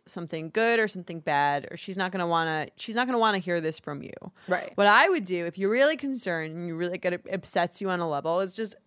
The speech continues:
Speaker 1: try to talk to your husband again, because, like, he's the one who has the intimate friendship here. He's the one who, like, could somehow get involved. If anyone's gonna do it, it would be him.
Speaker 2: Right.
Speaker 1: And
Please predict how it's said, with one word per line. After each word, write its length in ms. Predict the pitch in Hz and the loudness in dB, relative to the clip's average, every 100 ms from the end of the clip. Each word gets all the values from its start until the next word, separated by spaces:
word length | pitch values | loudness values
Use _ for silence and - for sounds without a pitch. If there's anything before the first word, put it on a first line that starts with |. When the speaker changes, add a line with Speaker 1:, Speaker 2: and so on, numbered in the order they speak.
| - | -10
Speaker 1:
try 220 | 196 196 | -2 -2
to 80 | 220 | 0
talk 260 | 240 226 | -2 -2
to 80 | - | -2
your 80 | 208 | 0
husband 400 | 170 160 165 160 | 0 -2 -4 -4
again, 520 | - 147 135 131 170 - - - _ | -6 -4 -2 -2 -6 -10 -20 -20 _
because, 260 | 196 202 185 | -2 0 2
like, 220 | 202 - _ | 2 0 _
he's 300 | - 262 294 | -6 -2 0
the 100 | 311 | 2
one 200 | 262 226 | 2 2
who 100 | 208 | 4
has 180 | 185 175 | 2 2
the 140 | 190 | -2
intimate 260 | 170 180 202 | -6 -4 -6
friendship 380 | - 247 226 180 | -2 -4 -4 -6
here. 240 | - 135 - | -6 -8 -10
He's 360 | - - 190 185 | -12 -6 -4 0
the 100 | 196 | 2
one 300 | 185 175 170 | 2 0 -2
who, 320 | 156 170 170 | -6 -2 0
like, 360 | 160 151 - _ _ _ _ _ _ _ | 2 0 -2 _ _ _ _ _ _ _
could 480 | - 214 202 196 196 - _ _ _ - | 0 4 6 4 0 -6 _ _ _ -12
somehow 460 | - 190 185 190 | -2 0 4 4
get 160 | 185 180 | 4 2
involved. 400 | 180 160 160 - | 2 4 4 2
If 100 | 220 | 0
anyone's 420 | 254 294 302 285 | 2 2 0 0
gonna 180 | 262 226 | 0 0
do 200 | 190 180 | 4 4
it, 260 | 214 - - - | 4 0 -8 -2
it 120 | 196 | 0
would 200 | 175 180 | 2 0
be 160 | 180 | 0
him. 360 | 170 156 170 262 - _ - | -2 -4 -4 -6 -10 _ -4
Speaker 2:
Right. 260 | 254 - - _ | -4 -4 -18 _
Speaker 1:
And 420 | - 208 190 185 | 2 4 4 -2